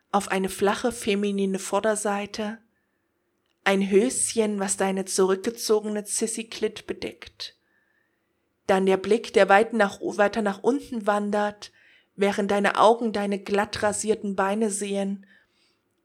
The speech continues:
gefolgt von deinen lackierten Zehennägeln. Ist das nicht einfach ein geiler Start in den Tag? Es sieht auf jeden Fall danach aus, oder? Die wichtigste Frage ist,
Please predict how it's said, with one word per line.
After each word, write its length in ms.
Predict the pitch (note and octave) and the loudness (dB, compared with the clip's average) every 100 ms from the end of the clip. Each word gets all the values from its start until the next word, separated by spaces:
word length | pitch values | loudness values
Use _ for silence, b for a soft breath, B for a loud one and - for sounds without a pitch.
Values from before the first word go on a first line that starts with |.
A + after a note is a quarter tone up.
| _ | _
gefolgt 600 | - G3 - F#3+ A3+ - | -2 -2 4 4 4 0
von 160 | - G3 | -4 0
deinen 260 | F#3+ G3 G3 | 2 2 2
lackierten 600 | F#3 F#3 - G3 G3+ F#3 | -2 -4 -4 -4 -4 -8
Zehennägeln. 1080 | - F#3 F#3+ G3 F#3 F#3+ - - A3+ E4+ F4+ _ _ _ _ _ _ _ _ _ _ _ _ - | -4 -2 -2 -4 -4 -6 -8 -8 -8 -10 -12 _ _ _ _ _ _ _ _ _ _ _ _ -10
Ist 180 | A#3 D#4 | -4 -4
das 140 | D#4 | -4
nicht 280 | D4+ - - | -8 -10 -10
einfach 280 | A#3+ - - | -10 -10 -12
ein 220 | G#3 G3+ - | -12 -14 -10
geiler 340 | A3+ D#4+ F#4+ | -8 -6 -6
Start 520 | E4 - - A3 - C4+ | -6 -6 -6 -10 -10 -12
in 80 | |
den 180 | B3 A3+ | -10 -10
Tag? 340 | - G3+ - G#4+ - b b b b b b b b _ _ _ | -4 -4 -4 -8 -16 b b b b b b b b _ _ _
Es 160 | A#3 A#3 | -2 -2
sieht 180 | A#3 | 0
auf 140 | A#3+ A#3 | 0 0
jeden 200 | G3+ G3+ | -6 -4
Fall 160 | G#3 | -2
danach 340 | F#3 F#3 F#3+ - | -2 -2 -2 -2
aus, 320 | - - - | -2 -2 -6
oder? 380 | - - - C#4 _ _ _ _ _ _ _ _ _ _ _ _ _ - | -4 -4 -4 -6 _ _ _ _ _ _ _ _ _ _ _ _ _ -10
Die 160 | G#3 G3 | -4 2
wichtigste 580 | F4+ - E4 F4 - | 2 2 -2 -2 -6
Frage 460 | C#4 - G#3+ G#3 G#3+ | -8 -4 -2 -2 -2
ist, 500 | - G3 - - - | -2 -4 -6 -10 -14